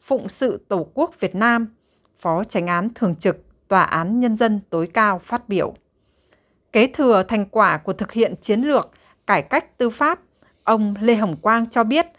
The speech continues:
Ban Cán sự Đảng Tòa án Nhân dân tối cao đề xuất tám quan điểm, nhiệm vụ cải cách tư pháp trong giai đoạn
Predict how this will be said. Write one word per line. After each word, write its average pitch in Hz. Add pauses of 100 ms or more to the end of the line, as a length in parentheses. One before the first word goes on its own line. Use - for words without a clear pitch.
(320)
Ban 262
Cán 240
sự 214
Đảng 185 (120)
Tòa 202
án 220
Nhân 277
dân 277
tối 240
cao 262 (280)
đề 180
xuất -
tám 185
quan 240
điểm, 165 (380)
nhiệm 220
vụ 220 (200)
cải 170
cách -
tư 240
pháp 294 (400)
trong 220
giai 208
đoạn 196